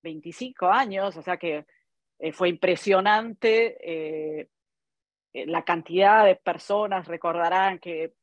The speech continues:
vinieron a Roma, polacos, pero de todo el mundo, a despedirse. Eh, yo estaba embarazada de, de, y finalmente se llamó Juan Pablo por eso, porque también fue, fue,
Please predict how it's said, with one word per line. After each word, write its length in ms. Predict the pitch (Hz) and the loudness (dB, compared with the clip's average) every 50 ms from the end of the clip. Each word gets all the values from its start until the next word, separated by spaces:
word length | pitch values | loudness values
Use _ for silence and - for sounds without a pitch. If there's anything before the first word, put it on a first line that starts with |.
| _ _ | _ _
vinieron 420 | 165 160 156 180 190 196 190 170 | -12 -10 -6 -2 0 0 0 0
a 80 | 165 160 | 0 0
Roma, 400 | - - 202 220 202 185 175 - | 2 2 2 2 4 0 0 0
polacos, 480 | - 175 170 180 190 196 190 - 175 - | -2 -2 0 2 0 0 0 -4 -8 -8
pero 120 | 180 175 | -6 -8
de 60 | 165 165 | -8 -4
todo 140 | - 202 202 | -2 -2 -2
el 80 | 185 | -2
mundo, 440 | 180 196 220 208 190 185 175 180 - | -2 -8 -14 -6 -4 -4 -4 -4 -4
a 140 | - - 170 165 | -4 -2 -2 -2
despedirse. 800 | 160 165 - 185 175 190 208 226 247 247 - - 285 294 339 - _ _ _ _ _ _ _ _ _ _ _ _ _ _ | -4 -4 -4 -4 -4 -4 -4 -6 -6 -8 -4 -2 -2 -2 -2 -4 _ _ _ _ _ _ _ _ _ _ _ _ _ _
Eh, 260 | 180 175 160 156 147 | -4 -2 -2 -2 -4
yo 100 | - 202 | -4 -4
estaba 240 | 208 - 269 247 220 | -2 2 4 4 4
embarazada 600 | 190 180 175 175 175 170 - 262 247 254 262 254 | 4 4 2 2 2 2 2 2 4 4 2 2
de, 240 | 240 202 185 175 170 | 0 -2 -4 -4 -6
de, 380 | 165 156 156 151 160 160 160 - | -6 -8 -10 -12 -12 -14 -14 -14
y 60 | - 151 | -14 -14
finalmente 580 | - 175 165 165 170 180 202 208 - 269 247 | -12 -8 -8 -6 -4 -4 -6 2 4 4 4
se 140 | - - 180 | 4 2 -4
llamó 260 | 147 170 165 165 180 175 | -2 -2 0 0 0 0
Juan 220 | - 185 175 165 | 0 -2 -4 -4
Pablo 360 | - - 185 185 202 240 247 | 0 2 4 4 4 2 0
por 120 | - 165 170 | -2 -4 -6
eso, 220 | 214 214 - 208 | -6 -6 -6 -8
porque 160 | - 151 147 | -8 -10 -12
también 280 | - 156 160 185 202 185 | -12 -8 -6 -6 -6 -4
fue, 200 | - 185 170 175 - | -2 -4 -4 -4 -6
fue, 140 | _ 180 170 | _ -8 -8